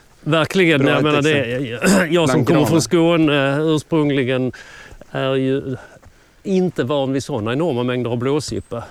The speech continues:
Speaker 2: Ja.
Speaker 1: Det finns ju blåsippa i Skåne, men här växer det ju överallt.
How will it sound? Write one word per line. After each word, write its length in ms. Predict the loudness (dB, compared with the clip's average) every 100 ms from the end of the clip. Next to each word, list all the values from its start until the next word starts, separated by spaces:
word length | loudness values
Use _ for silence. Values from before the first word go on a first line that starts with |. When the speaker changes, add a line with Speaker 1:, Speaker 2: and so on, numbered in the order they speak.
| -12
Speaker 2:
Ja. 200 | -4 -4 -4
Speaker 1:
Det 60 |
finns 180 | -6 -8
ju 40 | -6
blåsippa 400 | -4 -6 -8 -10
i 40 |
Skåne, 360 | -6 -6 -6 -6
men 200 | -8 -10 -14 -20 -20
här 200 | -8 -6
växer 360 | -4 -4 -6 -4
det 60 | -2
ju 60 |
överallt. 580 | 0 -2 -4 -8 -12 -14